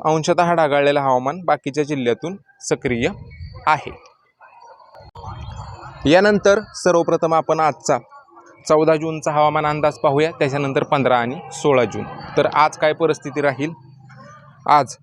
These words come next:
इकडे पुणे, ठाणे, मुंबई, पालघर, नाशिक,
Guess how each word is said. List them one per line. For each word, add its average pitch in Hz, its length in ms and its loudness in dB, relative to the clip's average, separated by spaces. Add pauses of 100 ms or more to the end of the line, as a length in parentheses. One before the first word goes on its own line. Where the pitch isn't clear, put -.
(960)
इकडे 175 360 2 (320)
पुणे, 175 260 4 (680)
ठाणे, 151 360 0 (840)
मुंबई, 151 400 2 (120)
पालघर, 139 440 2
नाशिक, 139 540 -4